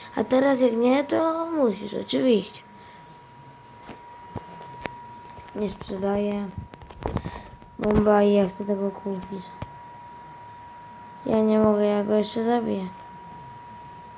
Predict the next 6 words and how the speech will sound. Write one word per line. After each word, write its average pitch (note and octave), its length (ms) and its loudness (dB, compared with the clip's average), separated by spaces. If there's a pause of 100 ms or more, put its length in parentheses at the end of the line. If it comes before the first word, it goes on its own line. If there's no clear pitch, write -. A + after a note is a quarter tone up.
(1080)
Cys. - 380 -2 (520)
Dobra, A3 280 6
nie G3+ 180 4
biorę G#3+ 280 8
bomby, G3+ 420 4
bo G3 220 0